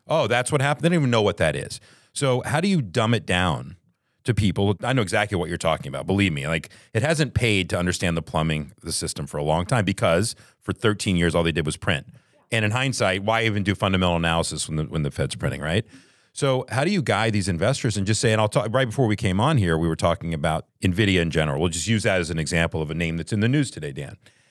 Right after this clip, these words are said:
And the market cap today went from seven hundred fifty billion to nine hundred fifty billion, roughly. It'll be the biggest one-day move of all time.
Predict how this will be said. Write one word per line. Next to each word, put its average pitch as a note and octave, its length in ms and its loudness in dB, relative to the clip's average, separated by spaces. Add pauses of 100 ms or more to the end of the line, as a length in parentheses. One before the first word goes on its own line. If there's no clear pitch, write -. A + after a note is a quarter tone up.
(200)
And A#2+ 380 2 (240)
the C#3+ 80 2
market C#3+ 300 0
cap C3 200 0
today B2 220 0
went G#2+ 180 2
from G#2+ 120 -2
seven B2 260 2
hundred A2+ 200 4
fifty G#2 280 0
billion F#2 240 2
to F2+ 80 0
nine E2+ 220 0
hundred C#2+ 260 -4
fifty - 260 -8
billion, B1+ 320 -6
roughly. C#2 300 -2
It'll E2+ 240 -2
be G2 100 0
the F#2+ 100 2
biggest B2 280 0
one-day G2+ 300 2
move F2 160 2
of D#2 100 0
all D2 140 0
time. - 340 -10